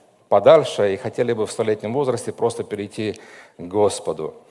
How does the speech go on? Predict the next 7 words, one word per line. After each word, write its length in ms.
И 40
поэтому 360
их 100
посещают 440
эти 120
фобии. 600
Матфея, 640